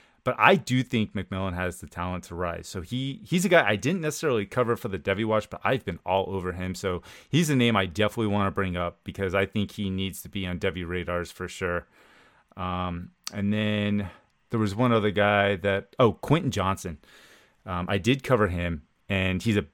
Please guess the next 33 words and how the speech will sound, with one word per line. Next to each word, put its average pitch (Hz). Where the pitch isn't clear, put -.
bigger 143
guy 113
out 107
of 98
T 110
C 104
U, 90
and 101
that 143
T -
C -
U 107
offense 95
is 87
actually 113
the 101
only 135
issue 107
I 98
have 92
with 90
Quentin 98
Johnson. 92
I 87
think 120
he's 107
got 101
the 98
athleticism. 113
I 90
think 92
he 98
has 90